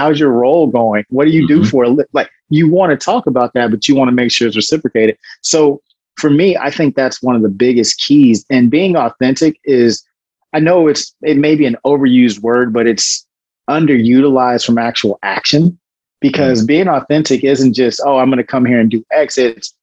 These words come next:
Speaker 1: "Hey, this is me. This is why it's me. I'm gonna make sure I get my work done, and that's it." Understand the values that you have,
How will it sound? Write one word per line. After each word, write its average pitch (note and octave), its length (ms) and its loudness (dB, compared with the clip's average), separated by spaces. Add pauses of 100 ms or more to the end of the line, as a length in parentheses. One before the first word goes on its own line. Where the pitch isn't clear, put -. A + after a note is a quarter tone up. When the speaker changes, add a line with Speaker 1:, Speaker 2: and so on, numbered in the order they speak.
Speaker 1:
"Hey, B2+ 140 0
this C#3 280 -2
is A#2 160 0
me. A#2 640 2 (200)
This C#3 180 -2
is A2+ 140 2
why C#3 300 0
it's - 280 -4
me. G#2+ 340 2
I'm G#2+ 120 0
gonna C3 160 0
make B2+ 300 2
sure - 180 -2
I A#2+ 80 0
get B2 180 -2
my G#2+ 200 -2
work A2+ 400 -2
done, G2+ 320 -4 (240)
and B2 120 2
that's G#2 280 0
it." A2+ 180 -2 (320)
Understand D3 680 0
the G#2 60 0
values A#2+ 560 0
that A#2+ 160 0
you B2 160 2
have, D3+ 320 0